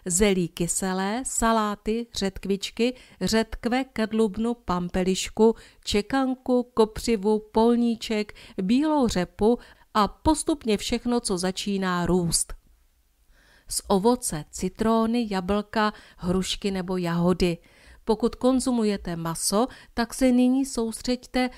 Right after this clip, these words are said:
na játra a pokud možno z ekologického chovu zvířat, dále pak na maso ze slepice, kachny a kuřete. Vhodné jsou zdravé tuky jako olivový v kombinaci s mrkvovou šťávou,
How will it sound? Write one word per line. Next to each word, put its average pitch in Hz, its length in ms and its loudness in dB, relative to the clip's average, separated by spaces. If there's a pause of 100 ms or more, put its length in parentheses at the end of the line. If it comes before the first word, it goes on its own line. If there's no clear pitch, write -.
(160)
na 214 160 2
játra 202 640 0 (240)
a 196 180 2
pokud 208 460 4
možno 208 480 0
z - 140 -4
ekologického 180 1000 0
chovu 185 380 0
zvířat, 208 680 0 (300)
dále 214 380 -2
pak 226 260 -4
na 202 200 0
maso 220 400 -2
ze 165 180 -4
slepice, 240 760 0 (280)
kachny 202 580 -2
a 190 140 -4
kuřete. 190 680 -2 (480)
Vhodné 202 480 0
jsou 190 240 -2
zdravé 208 520 2
tuky 180 480 -2 (260)
jako 185 520 -2
olivový 208 840 2 (240)
v - 120 -20
kombinaci 180 720 -2
s 180 120 0
mrkvovou 180 600 0
šťávou, 185 800 0